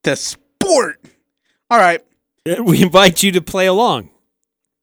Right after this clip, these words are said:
Speaker 1: Yes.
Speaker 2: Shout it out at your radio. How would you vote when we talk about the six things we think might happen this weekend?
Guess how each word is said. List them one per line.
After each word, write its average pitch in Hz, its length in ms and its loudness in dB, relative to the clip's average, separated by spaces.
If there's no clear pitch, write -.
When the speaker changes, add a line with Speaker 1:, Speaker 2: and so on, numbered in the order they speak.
Speaker 1:
Yes. - 160 -2
Speaker 2:
Shout 240 140 6
it 247 80 4
out 233 160 6
at 233 140 -2
your 214 100 -2
radio. 208 320 4
How 160 240 0
would 175 240 0
you 190 140 -6
vote 151 420 -6
when 139 140 -18
we 165 100 -10
talk 180 220 -2
about 170 180 2
the 143 80 -2
six - 320 0
things 165 240 -4
we 151 60 -4
think 151 160 -6
might 135 160 -10
happen 127 260 -10
this 107 160 -16
weekend? - 300 -20